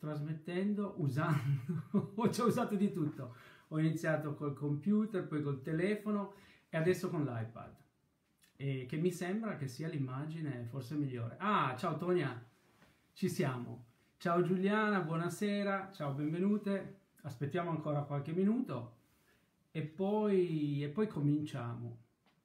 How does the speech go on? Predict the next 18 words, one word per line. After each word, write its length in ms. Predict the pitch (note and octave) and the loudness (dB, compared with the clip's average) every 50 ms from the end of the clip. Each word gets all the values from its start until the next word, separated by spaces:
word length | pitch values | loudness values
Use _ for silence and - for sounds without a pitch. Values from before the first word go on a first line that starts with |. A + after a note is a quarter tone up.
| _ _ _ _ _ | _ _ _ _ _
E 140 | - D3 C#3 | -10 -10 -10
cominciamo. 880 | - - D#3+ E3 F3 F3 - - F#3+ F#3 F#3+ G3 G#3+ A3 G#3+ - - - - _ _ _ - _ _ _ _ _ _ _ _ _ _ _ _ _ _ _ _ _ | -6 -4 -2 0 0 0 -2 -2 -2 0 0 0 0 0 -2 -6 -10 -18 -20 _ _ _ -20 _ _ _ _ _ _ _ _ _ _ _ _ _ _ _ _ _
Presente 580 | - D3 D3+ D3+ C#3+ D#3 D3 C#3 C3 A#2 C#3 B2 | -8 -4 -4 -2 0 0 0 0 0 -2 -4 -6
Tonia, 300 | A#2 C3+ B2+ C3 C3 B2+ | -6 -6 -4 -4 -4 -6
sì. 500 | A#2 - D3+ C#3 B2+ - - - - _ | -4 -4 -4 -4 -4 -6 -10 -16 -16 _
Tra 140 | - - E3 | -4 0 2
l'altro 480 | F3+ F#3+ G#3 A3 G#3+ A3 A3 A3 G3 F3+ | 4 6 6 4 4 2 2 4 4 4
auguri 400 | F3+ F3 F3+ F3 G#3+ A3+ A3 A3 | 4 4 4 4 4 4 4 4
in 60 | G#3+ F#3+ | 4 2
ritardo. 760 | F3+ E3+ E3 D3+ C3+ C3 B2+ B2 A#2+ B2 B2 A#2+ A#2+ A#2 - _ _ _ _ _ _ _ _ - | 2 2 0 0 0 -2 -2 -4 -6 -6 -8 -8 -8 -10 -14 _ _ _ _ _ _ _ _ -4
<laughs> 440 | - D#3 A2 - - D#3 D3+ - - - _ - - - - F3+ C3+ A#2+ A#2 A#2 - - - - - _ _ _ _ _ _ _ _ _ - | 0 0 0 2 0 -2 -2 -4 -10 -18 _ -20 -12 -6 -4 -4 -4 -4 -4 -6 -10 -12 -16 -20 -20 _ _ _ _ _ _ _ _ _ -8
Ciao 220 | - D3 C#3 C#3 | -2 0 0 2
Giuliana, 500 | C3+ D3+ D#3+ E3 E3+ F3+ F3+ F#3 G3 F#3 | 0 0 -2 0 0 0 0 2 0 0
bentornata, 480 | D#3+ D3+ D3 C3+ C#3 D3+ C#3+ D3 D3 C3+ | 0 -2 -2 -2 -2 -2 -2 -2 -2 -4
ti 140 | A#2+ A#2 C#3 | -4 -4 -4
ringrazio. 560 | B2+ B2 A#2 A2+ A2 G#2+ A2 - - A#2+ A2+ | -4 -2 -2 -2 -4 -4 -6 -10 -14 -14 -14
Ciao 240 | - - C#3+ C3+ C3 | -10 -6 -6 -6 -4
Terry. 640 | - D#3+ D#3 E3 F3 F3+ F#3 G3+ G#3+ G3 - - - | -4 -2 -2 -2 -2 0 0 0 0 -2 -8 -16 -20